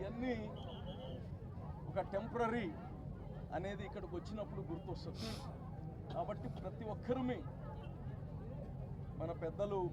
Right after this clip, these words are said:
ఈ శ్మశాన ఒకటి కావచ్చు, ఇంకో దగ్గర కావచ్చు,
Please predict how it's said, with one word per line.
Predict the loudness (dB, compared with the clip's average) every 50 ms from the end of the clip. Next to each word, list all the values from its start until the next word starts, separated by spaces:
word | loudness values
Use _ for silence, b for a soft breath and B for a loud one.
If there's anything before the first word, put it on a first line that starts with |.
| 2 -2 -2 -2 -2 -2 -2 -2 -2 -2 -2 -2 -2 -2 0 0
ఈ | 0 0
శ్మశాన | 2 2 2 6 8 8 8 8 8
ఒకటి | 6 4 2 0 2 6
కావచ్చు, | 6 6 6 4 2 0 0 0 0 0 -2
ఇంకో | 0 0 0 2 2
దగ్గర | 2 0 0 0 0 2 2
కావచ్చు, | 2 2 2 0 -2 -2 -2